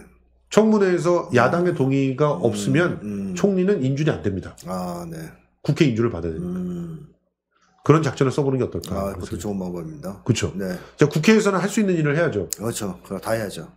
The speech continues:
Speaker 1: 그러니까 대법원장 동의 안 해주고,
Speaker 2: 네.
Speaker 1: 총리는 탄핵시키고,
Speaker 2: 네.
Speaker 1: 그리고 새로운 총리를 뽑으려면은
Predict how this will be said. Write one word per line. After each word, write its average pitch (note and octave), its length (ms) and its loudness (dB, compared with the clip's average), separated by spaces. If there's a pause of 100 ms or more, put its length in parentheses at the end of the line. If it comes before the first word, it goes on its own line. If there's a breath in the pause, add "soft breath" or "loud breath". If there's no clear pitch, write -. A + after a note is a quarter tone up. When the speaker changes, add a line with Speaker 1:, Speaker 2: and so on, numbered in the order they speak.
Speaker 1:
그러니까 C#3+ 160 6
대법원장 G#3 960 6
동의 D#3+ 240 4
안 C3 120 2
해주고, D#3+ 400 0
Speaker 2:
네. A2 220 -2 (680)
Speaker 1:
총리는 G#3+ 640 4
탄핵시키고, A3 840 2
Speaker 2:
네. G2+ 420 -4
Speaker 1:
그리고 A3+ 480 4
새로운 B3 400 2
총리를 A3 360 2
뽑으려면은 G#3+ 600 2